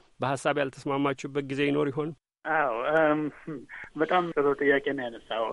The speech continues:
Speaker 2: አንድ ሁለት ምሳሌዎችን ልንገር። በመጀመሪያ አጠር ባለ መልክ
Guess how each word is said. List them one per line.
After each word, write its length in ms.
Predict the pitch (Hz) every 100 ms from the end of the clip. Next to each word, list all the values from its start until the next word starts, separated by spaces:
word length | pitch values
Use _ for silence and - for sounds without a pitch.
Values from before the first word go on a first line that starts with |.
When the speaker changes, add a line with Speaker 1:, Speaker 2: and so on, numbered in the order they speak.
| 131 -
Speaker 2:
አንድ 260 | 131 139 127
ሁለት 280 | 127 135 - 139 131 123
ምሳሌዎችን 640 | 120 117 117 123 - 139
ልንገር። 340 | 127 107 107 - - - -
በመጀመሪያ 560 | 139 151 139 139 143 160
አጠር 280 | 135 156 147
ባለ 220 | 131 131 123
መልክ 220 | 131 147